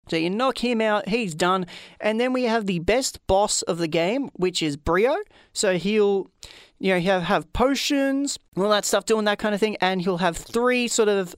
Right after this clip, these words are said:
slime blobs. It'll, it'll go from one to three, and you gotta jump on the blobs, which will hurt Brio. In the original game,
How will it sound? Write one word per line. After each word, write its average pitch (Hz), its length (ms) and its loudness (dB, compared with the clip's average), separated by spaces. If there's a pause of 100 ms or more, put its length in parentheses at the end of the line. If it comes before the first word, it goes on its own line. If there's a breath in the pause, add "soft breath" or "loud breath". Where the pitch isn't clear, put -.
slime 185 840 0
blobs. 156 560 -2 (260 loud breath)
It'll, 175 200 2
it'll 170 200 2
go 190 160 2
from 165 240 -2
one 160 220 2
to 165 100 -6
three, 156 240 0 (240 loud breath)
and 196 140 0
you 190 40 0
gotta 185 160 2
jump 202 360 -2
on 220 120 -2
the 196 80 0
blobs, 185 460 0 (220 loud breath)
which 170 260 -4
will 156 160 0
hurt 147 480 0
Brio. 139 320 0
In 135 140 -2
the 135 280 -2
original 202 380 0
game, 214 320 0